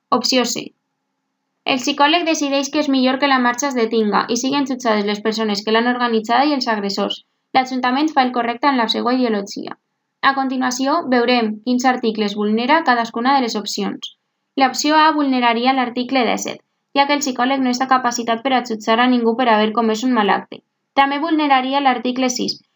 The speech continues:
per deixar lliure als agressors i no protegir els drets humans. També vulneraria l'article vint-i-quatre, ja que el psicòleg utilitza el seu poder com a psicòleg per a parar la marxa. En l'opció B, vegem que el psicòleg vulnera l'article disset,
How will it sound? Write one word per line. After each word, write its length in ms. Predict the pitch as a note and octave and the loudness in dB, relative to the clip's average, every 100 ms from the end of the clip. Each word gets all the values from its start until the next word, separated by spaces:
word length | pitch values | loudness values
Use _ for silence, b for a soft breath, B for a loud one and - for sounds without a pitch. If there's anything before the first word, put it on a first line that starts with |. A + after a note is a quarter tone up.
| _ | _
per 140 | C4 B3 | 0 0
deixar 380 | B3 A#3+ C4 | 0 0 0
lliure 320 | C4+ C4+ C#4 D#4 | 2 0 0 2
als 240 | - B3+ | 2 0
agressors 460 | A#3+ A3+ A3 B3 B3+ | -2 0 0 -2 0
i 80 | B3 | 0
no 80 | |
protegir 420 | A#3+ A#3+ A3 A3 A#3+ | 0 0 -2 -2 -2
els 160 | B3+ | -2
drets 300 | A3+ A3+ A3+ | -2 -4 -2
humans. 420 | A3 G#3 G#3+ - - _ _ _ _ _ - | -4 -4 -8 -16 -20 _ _ _ _ _ 0
També 160 | C4+ C#4+ | 2 2
vulneraria 540 | E4+ E4 D#4 C#4 C#4 D4 | 0 2 4 2 0 -2
l'article 400 | B3 C4 B3+ C#4 | -2 -2 -2 0
vint-i-quatre, 720 | C4+ B3 G#3+ G#3+ G3+ - - A3 B3+ | 2 0 0 2 2 -2 -8 0 2
ja 140 | C4+ | 2
que 140 | C#4 C#4+ | 2 -2
el 80 | B3+ | -4
psicòleg 380 | A3+ B3 A3+ A3 | 0 0 2 0
utilitza 400 | G#3+ A3 A#3 G#3 | 0 0 0 -4
el 80 | |
seu 160 | G3 G#3+ | -2 -2
poder 300 | A3 A#3+ B3+ | 0 2 0
com 160 | C#4 B3 | 2 2
a 80 | A3 | 0
psicòleg 480 | A3 A3+ A#3 C#4 | 0 2 2 2
per 80 | C4 | 0
a 80 | A3+ | 0
parar 240 | G#3 G#3+ | 2 2
la 160 | A3 G#3+ | 2 0
marxa. 400 | - - - - _ _ _ _ _ _ _ _ _ | -2 -6 -14 -20 _ _ _ _ _ _ _ _ _
En 160 | B3+ | 2
l'opció 400 | B3 A#3+ - D4 | 2 2 0 0
B, 160 | D4 D4+ E4 E4 _ _ _ | 2 2 0 -8 _ _ _
vegem 460 | B3+ B3 C4 C#4 D4 | 0 2 0 0 0
que 400 | C#4 B3 A3+ - - | 0 2 0 -2 0
el 160 | A3 G#3 | 2 2
psicòleg 500 | G#3 A3 C4 C4 C#4+ | 0 0 2 4 2
vulnera 540 | C4 A#3 A3+ A#3 C4 D4 | 2 0 2 2 4 2
l'article 480 | C4 A3+ A#3 A#3+ C4 | 2 -2 -4 -2 0
disset, 400 | A3 G#3 - | 0 -2 -6